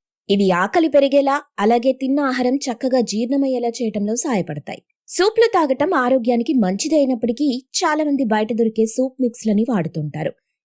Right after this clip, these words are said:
ఇవి ఇన్‌స్టాంట్ సూప్ మిక్స్‌లతో తయారు చేస్తుంటారు. వీటిలో ఫుడ్ కలర్స్ తో పాటు ప్రిజర్వేటివ్స్ ని కూడా కలుపుతుంటారు. అలాగే ఇవి చిక్కగా ఉండడానికి కార్న్ ఫ్లోర్ ని ఎక్కువగా కలుపుతుంటారు. రుచి కోసం ఫ్రక్టోజ్ సిరప్‌లని కూడా కలుపుతుంటారు.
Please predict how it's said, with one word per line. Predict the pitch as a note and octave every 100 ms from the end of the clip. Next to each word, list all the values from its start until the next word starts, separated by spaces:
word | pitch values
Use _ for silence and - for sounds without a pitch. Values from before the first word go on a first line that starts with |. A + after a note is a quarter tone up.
| -
ఇవి | F#3+
ఇన్‌స్టాంట్ | F#3 G3 - D#4 D4+ D#4
సూప్ | D4 C#4 C#4
మిక్స్‌లతో | C4+ - C4+ C4
తయారు | B3+ A#3 A3+
చేస్తుంటారు. | A3+ A3 - F#3+ E3+ D3+ - _ -
వీటిలో | A3 C#4+ F4 E4+
ఫుడ్ | F4 D4
కలర్స్ | - D#4+ D4+ -
తో | C#4+
పాటు | C4+ B3 C#4+
ప్రిజర్వేటివ్స్ | D#4+ B3+ C4 C4+ B3+ B3+ -
ని | B3
కూడా | A#3 A#3+
కలుపుతుంటారు. | C#4 A3+ F#3+ F3+ D#3+ D#3+ D3 - _ F#3+
అలాగే | G3 G#3 C#4+
ఇవి | B3+ -
చిక్కగా | C4+ C4+ D#4+ D#4+
ఉండడానికి | C#4 A#3+ A#3+ A3+ C4+
కార్న్ | D#4 C4 C4
ఫ్లోర్ | C#4 C4
ని | A#3+ G#3+
ఎక్కువగా | F3+ C4 C4
కలుపుతుంటారు. | A3+ F3 F3 D#3 D3+ E3 - _ _ _ -
రుచి | F#3 F3+ C4
కోసం | C#4+ C#4 C4+ C#4 -
ఫ్రక్టోజ్ | A#3+ A3+ - C4+ C4
సిరప్‌లని | C4 A#3+ A#3 A3+ A3
కూడా | G#3+ A3
కలుపుతుంటారు. | A3 F3+ - E3+ D#3 -